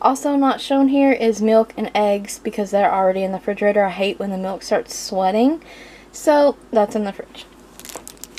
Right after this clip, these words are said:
I got some cream cheese and I'm gonna make chicken, bacon,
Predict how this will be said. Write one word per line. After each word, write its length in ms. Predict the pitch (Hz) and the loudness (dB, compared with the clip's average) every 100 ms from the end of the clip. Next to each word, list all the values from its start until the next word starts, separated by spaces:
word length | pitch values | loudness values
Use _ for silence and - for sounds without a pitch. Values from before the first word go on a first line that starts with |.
| - - - - - | -20 -18 -20 -18 -2
I 120 | 233 | -2
got 160 | 247 277 | 0 -2
some 200 | 392 381 | -4 -8
cream 380 | - 294 277 285 | -2 2 4 2
cheese 800 | - 262 226 196 226 262 - - - - | -2 -4 -4 -4 -6 -4 -6 -8 -8 0
and 400 | 233 226 226 220 | 4 4 4 4
I'm 160 | 233 233 | 2 2
gonna 240 | 254 - | 2 0
make 480 | 226 220 214 214 - - - - - - | 0 2 2 0 -8 -20 -20 -20 -20 -14
chicken, 520 | - 269 262 269 277 277 - - - - | 0 2 4 4 4 0 -10 -20 -20 2
bacon, 480 | 247 240 247 233 | 2 4 2 0